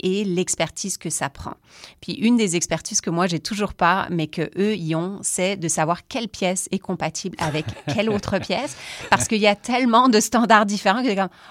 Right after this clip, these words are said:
Speaker 1: Ah bon, ben, je vais changer, euh, euh, la, mon axe de pédalier. » Ouais, mais il est pas la même forme, il est pas la même longueur, il s'emboîte pas de la même façon. Fait que, tu sais, ils ont vraiment cette expertise-là.
Speaker 2: Mhm. Souvent, même sans aller regarder, euh,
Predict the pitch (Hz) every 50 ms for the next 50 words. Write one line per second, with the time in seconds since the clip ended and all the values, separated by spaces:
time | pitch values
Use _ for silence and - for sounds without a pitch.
0 | - - - 359 196 185 220 214 180 175 147 147 - 147 160 170 165 - - 196
1 | 196 185 170 220 240 262 254 240 214 185 180 175 170 160 160 160 156 147 - -
2 | - - - - - - 180 175 165 160 160 160 151 156 160 156 151 151 147 147
3 | 143 151 170 170 180 214 240 196 190 185 208 - 214 202 170 190 175 202 208 214
4 | - - - 202 220 220 220 196 165 151 147 - 208 233 277 269 247 233 202 -
5 | - 202 190 190 190 180 151 151 - 202 226 254 233 233 226 220 202 185 180 156
6 | 170 175 185 180 170 151 - 170 160 156 151 - - 220 233 233 208 196 185 170
7 | 147 - 147 151 - 208 214 208 - - 160 - - _ _ - - 240 233 185
8 | 170 165 151 151 180 175 175 196 202 - 180 151 - 160 151 - - 160 - -
9 | - - 143 - 139 104 101 82 101 104 101 113 _ _ _ - - - 131 120
10 | 120 131 139 135 127 127 120 - - 127 120 117 104 101 104 95 92 87 95 90
11 | 87 90 110 110 107 107 101 92 87 87 87 87 82 73 78 85